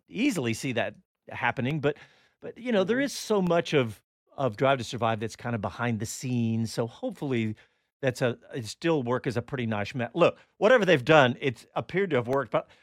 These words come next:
Speaker 1: I do know exactly what you mean. You know, I, I was talking about this F one wheel nut a while ago. I did a little presentation at a school, and they wanted, the, the, uh, teacher said, "Can you bring some video?" And I said, "Sure, I'll,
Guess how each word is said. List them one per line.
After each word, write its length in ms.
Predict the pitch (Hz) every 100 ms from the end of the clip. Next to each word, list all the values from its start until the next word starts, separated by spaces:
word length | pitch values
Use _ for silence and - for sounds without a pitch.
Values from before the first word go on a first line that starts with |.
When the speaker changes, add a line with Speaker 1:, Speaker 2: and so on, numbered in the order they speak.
| -
Speaker 1:
I 80 | -
do 200 | 131 285
know 120 | 294
exactly 400 | 208 117 185 202
what 140 | 156 165
you 100 | 135
mean. 200 | 143 135
You 80 | 135
know, 140 | 123 -
I, 60 | 131
I 40 | - -
was 100 | 127
talking 280 | 170 160 156
about 260 | 135 123
this 220 | 143 113 - _ _ -
F 120 | 127
one 200 | 131 123
wheel 160 | 143
nut 140 | 143 110
a 40 |
while 120 | 104 98
ago. 220 | 101 98
I 80 | 98
did 160 | 110
a 20 |
little 160 | 110 107
presentation 580 | - 123 104 113 110 113
at 60 | 98
a 40 |
school, 560 | - - 160 135 101 - _ _ _ _ _ _ _ -
and 220 | 135 135 _ _
they 140 | 139 143
wanted, 420 | 135 143 139 123 131 123
the, 160 | 123 117 -
the, 260 | 120 113
uh, 60 | 110
teacher 360 | - 175 135 120
said, 280 | - 131
"Can 120 | 110 123
you 80 | 117
bring 160 | 120
some 140 | - 117
video?" 440 | 262 233 113 110
And 100 | 117
I 60 | 117
said, 220 | - 110
"Sure, 400 | - 104 98 104
I'll, 160 | 110